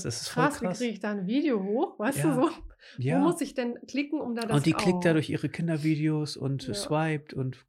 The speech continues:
Speaker 1: äh, drückt drauf, was
Speaker 2: Ja.
Speaker 1: sie haben will. Und das, also die, die wachsen ganz anders auf. Das können wir gar nicht verstehen.
Speaker 2: Mhm.
Speaker 1: Ich kann das
Speaker 2: Mhm.
Speaker 1: nicht verstehen.
Speaker 2: Mhm.
Speaker 1: So.
Speaker 2: Ich bin auch raus, tatsächlich. Also wir haben neulich mal den, den Film gesehen hier,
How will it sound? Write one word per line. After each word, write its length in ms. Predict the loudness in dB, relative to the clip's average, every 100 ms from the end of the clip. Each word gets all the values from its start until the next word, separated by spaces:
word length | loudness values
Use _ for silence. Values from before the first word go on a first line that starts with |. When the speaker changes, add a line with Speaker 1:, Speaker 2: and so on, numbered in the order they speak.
| -14 -4
Speaker 1:
äh, 200 | -2 0
drückt 340 | 0 -2 -2
drauf, 220 | -4 -2
was 120 | -2
Speaker 2:
Ja. 60 | -2
Speaker 1:
sie 40 | -2
haben 180 | -2
will. 140 | -2 -4 -8 -20 -20 -8
Und 160 | -2
das, 240 | -2 -2 -10 -14 -8
also 120 | -4 -4
die, 120 | -8 -6
die 120 | -2
wachsen 440 | -2 -4 -8 -8 -10 _
ganz 360 | -6 -4 -4 -4
anders 300 | -4 -4 -4
auf. 260 | -4 -4 -6 -20 _
Das 300 | -6 -6 -6
können 320 | -8 -6 -2
wir 220 | -2 -2 -4
gar 240 | -4 -2
nicht 180 | -4 -6
verstehen. 540 | -10 -10 -6 -4 -2
Speaker 2:
Mhm. 60 | 0
Speaker 1:
Ich 200 | 0 0
kann 180 | -2 0
das 140 | 0
Speaker 2:
Mhm. 60 | -2
Speaker 1:
nicht 100 | -4
verstehen. 440 | -6 -6 -6 -6 -8
Speaker 2:
Mhm. 300 | -10 -12 -14 _
Speaker 1:
So. 320 | -6 -6 -6
Speaker 2:
Ich 220 | -4 -4
bin 120 | -4 -8
auch 200 | -8 -10
raus, 240 | -12 -12 _ _ _ _ _
tatsächlich. 440 | -16 -12 -10 -6 -2
Also 140 | -4 -6 -18 -6
wir 100 | 0
haben 140 | 0
neulich 260 | 2 0 -2
mal 100 | -2
den, 240 | 0 0
den 260 | 0 -2 -4
Film 300 | -2 0 0
gesehen 240 | -2 -2
hier, 180 | -4 -4